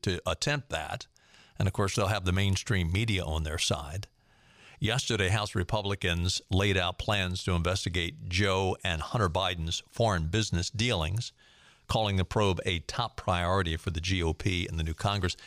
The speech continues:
You know, it's interesting. I, I don't necessarily think that this will be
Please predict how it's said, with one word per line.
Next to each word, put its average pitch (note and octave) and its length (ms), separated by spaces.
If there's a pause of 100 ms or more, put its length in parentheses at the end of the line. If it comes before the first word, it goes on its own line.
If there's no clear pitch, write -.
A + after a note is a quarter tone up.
(320)
You - 80
know, F#3 60
it's E3+ 140
interesting. A#2 400 (100)
I, E3+ 200
I F3 160
don't G3 280
necessarily B2 720
think A2 400
that F#2+ 220
this A2 240
will G2+ 240
be F#2 460